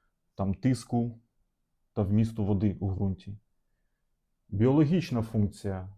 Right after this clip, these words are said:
Органічна речовина — це дім, в якому мешкають бактерії і мікроби. А органічний вуглець, який входить до складу органічної речовини, це піща, да? Це їжа для мікробів.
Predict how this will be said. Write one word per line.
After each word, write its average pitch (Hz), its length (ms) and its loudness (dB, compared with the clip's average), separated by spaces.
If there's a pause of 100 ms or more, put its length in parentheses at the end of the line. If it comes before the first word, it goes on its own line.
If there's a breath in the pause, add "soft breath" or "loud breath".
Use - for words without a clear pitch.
(140)
Органічна 117 540 0
речовина — 123 720 -2 (340)
це 104 260 0
дім, 139 400 0 (160)
в 110 80 -4
якому 117 340 -2
мешкають 110 460 -2
бактерії 107 360 -4
і 104 40 0
мікроби. 101 440 -4 (600)
А 110 160 6
органічний 113 720 2
вуглець, 117 520 -2
який 160 220 -2
входить 143 320 -6
до 135 100 -8
складу 135 400 -4
органічної 127 480 -4
речовини, 123 440 -8 (580)
це 120 500 -2 (300)
піща, 107 520 -6 (120)
да? 127 340 -6
Це 117 160 -4
їжа 110 380 -2 (200)
для 101 280 -6
мікробів. 104 460 -8